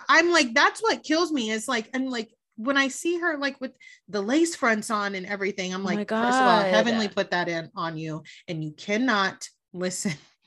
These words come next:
Speaker 1: <laughs> listen, just because your Black friends can put wigs on you doesn't mean you should let them.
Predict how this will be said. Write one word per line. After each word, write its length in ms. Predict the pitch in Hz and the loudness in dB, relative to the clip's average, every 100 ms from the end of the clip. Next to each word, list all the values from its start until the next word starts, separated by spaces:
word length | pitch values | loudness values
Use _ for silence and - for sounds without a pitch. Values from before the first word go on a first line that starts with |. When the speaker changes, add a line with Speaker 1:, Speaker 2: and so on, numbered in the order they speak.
| _ - | _ -16
Speaker 1:
<laughs> 460 | - - - - - | -14 -12 -12 -10 0
listen, 500 | 220 208 180 98 - _ _ _ 202 | 2 2 -2 -4 -14 _ _ _ -4
just 160 | 185 | -2
because 240 | 254 254 254 | 0 2 2
your 80 | |
Black 240 | 269 285 294 | 4 2 2
friends 240 | 294 285 | 0 0
can 240 | 311 294 285 | 0 -2 0
put 240 | 349 330 | -2 -2
wigs 280 | 214 180 185 | -2 -2 -2
on 160 | 170 | -6
you 120 | 175 170 | -6 -6
doesn't 320 | 170 175 180 | -6 -6 -6
mean 160 | 180 | -6
you 100 | 175 | -4
should 180 | 175 220 | -4 -2
let 240 | 214 180 | -2 -2
them. 120 | - | -4